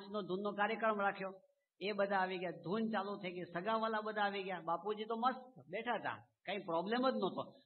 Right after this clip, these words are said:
નખમાય રોગ નહોતો, એ તો શાંતિથી સૂતા હતા. પોણા પાંચ વાગ્યા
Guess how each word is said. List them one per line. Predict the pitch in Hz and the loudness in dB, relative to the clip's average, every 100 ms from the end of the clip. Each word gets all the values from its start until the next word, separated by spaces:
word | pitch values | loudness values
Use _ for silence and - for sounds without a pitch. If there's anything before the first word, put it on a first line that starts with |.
| 143 | -2
નખમાય | 170 180 196 226 247 | 0 0 2 2 4
રોગ | 240 233 | 4 4
નહોતો, | 220 180 135 110 - _ _ - | 4 4 2 -6 -10 _ _ -4
એ | 185 | 0
તો | 226 | 0
શાંતિથી | 220 214 233 240 233 | 2 2 2 -2 -4
સૂતા | 226 226 226 | -6 -4 2
હતા. | 208 175 165 - - _ _ _ | 2 2 0 -4 -20 _ _ _
પોણા | 175 214 247 | 2 4 4
પાંચ | 233 208 185 | 4 2 2
વાગ્યા | 190 185 196 156 156 | 2 2 4 4 2